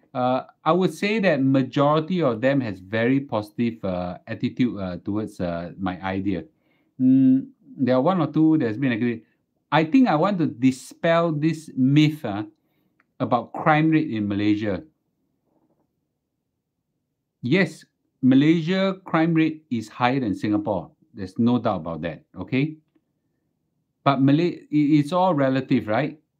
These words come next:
The Singapore is a nice place, a heavenly place, uh, in terms of security, and we should, we should all appreciate that. Children must grow up in Malaysia. Education is best there. But,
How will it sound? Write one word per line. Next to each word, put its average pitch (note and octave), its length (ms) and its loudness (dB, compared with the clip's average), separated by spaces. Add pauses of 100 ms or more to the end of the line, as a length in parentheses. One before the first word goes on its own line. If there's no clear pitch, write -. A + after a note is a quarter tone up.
(120)
The B2 120 -2
Singapore F3+ 840 0
is B2 180 -2
a A2 160 -6 (480)
nice C#3+ 480 2
place, A#2+ 360 -2
a F2+ 60 -6
heavenly B2 520 0
place, A2 420 -6
uh, F2 260 -6
in F2 140 -6
terms A2+ 220 -4
of - 60 -18
security, G2 640 -2
and G#2 120 -4
we A2 80 -6
should, B2+ 260 -4 (180)
we A#2+ 140 0
should B2 180 -6
all C3+ 160 0
appreciate A2+ 420 -6
that. G#2+ 180 -6 (400)
Children D#3 460 2
must G#2 200 -2
grow A#2 140 0
up G#2+ 80 -2
in G2 60 -2
Malaysia. G#2 500 -4
Education A#2 520 -2
is F2+ 80 -4
best F#2+ 320 -6
there. F2 160 -6 (920)
But, A#2+ 380 0